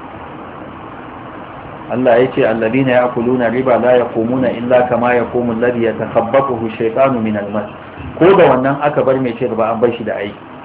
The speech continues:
Ran da za a tashi ranar tashin alkiyama, masu kafa ma suka kare. Suna fama da gajiya da fama da wahala. To duk mai ce riba Allah ya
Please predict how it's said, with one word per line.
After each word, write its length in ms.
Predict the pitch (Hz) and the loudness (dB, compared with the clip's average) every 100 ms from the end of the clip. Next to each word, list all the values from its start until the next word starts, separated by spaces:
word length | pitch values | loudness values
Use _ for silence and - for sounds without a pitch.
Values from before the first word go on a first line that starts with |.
| - - | -18 -4
Ran 180 | 123 160 | 2 4
da 120 | 151 | 6
za 100 | 131 | 6
a 120 | 151 - | 6 6
tashi 280 | 139 135 131 | 4 4 2
ranar 320 | 131 135 135 | 2 2 4
tashin 240 | 143 139 135 | 4 4 2
alkiyama, 720 | 117 107 120 127 127 107 98 110 | 0 -2 2 4 4 0 -2 -2
masu 320 | 127 135 160 | 2 2 2
kafa 240 | 170 165 139 | 4 4 6
ma 200 | 139 127 | 4 2
suka 180 | 117 123 | 0 -2
kare. 300 | 110 113 107 - - - - - - - - - | 0 -2 -2 -10 -18 -20 -20 -20 -20 -18 -18 -4
Suna 240 | 151 151 - | 2 4 6
fama 280 | 127 135 139 | 4 6 6
da 80 | 127 | 6
gajiya 460 | 113 110 127 123 110 | 2 0 2 2 4
da 280 | 110 104 - - | 2 0 -4 2
fama 360 | 127 127 135 127 | 4 6 4 4
da 80 | 113 | 4
wahala. 400 | 107 113 120 104 - - - - | 4 4 2 2 -4 -14 -18 -6
To 120 | 120 123 | 0 4
duk 160 | 160 | 6
mai 220 | 180 160 - | 6 4 4
ce 100 | 147 | 2
riba 220 | 123 135 | 4 4
Allah 280 | 139 139 | 4 4
ya 60 | 120 | 2